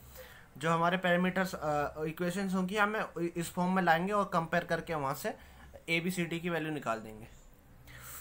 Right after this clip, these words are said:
तो कैसे करते हैं? सबसे पहला काम वही, ये आई वन, ये वी वन, इधर से इनपुट पोर्ट,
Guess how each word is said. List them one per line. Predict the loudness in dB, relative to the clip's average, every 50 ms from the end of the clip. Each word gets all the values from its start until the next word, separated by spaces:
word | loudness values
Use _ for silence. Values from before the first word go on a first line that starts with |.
| -16 -10 -4
तो | -4 -4
कैसे | 0 2 0 0 4 4
करते | 2 2 4 0
हैं? | -4
सबसे | -2 -4 -4 -2 -2 0
पहला | 2 4 4 4
काम | 6 6 6 6 8 6
वही, | 4 4 4 2 0 -6 -14 -20 -20 -20 -20 -14 -6
ये | 0 2 6
आई | 8 10 10 8 8
वन, | 4 2 0 0 -4 -10 -20 -20 -20 -20 -20 -20 -20 -20 -20 -20 -20 -20 -20 -20 -20 -20 -20 -20 -20 -20 -20 -20 -20 -20 -20 -20 -20 -20 -20 -20 -20 -20 -20 -20 -20 -20 -20 -20 -20 -20 -14 -8
ये | -4 0 0 0
वी | 2 2 2 4
वन, | 4 2 2 0 -4 -8 -2
इधर | 0 2 2
से | 2 2 2 2
इनपुट | 2 2 2 0 -2 0
पोर्ट, | 4 4 4 4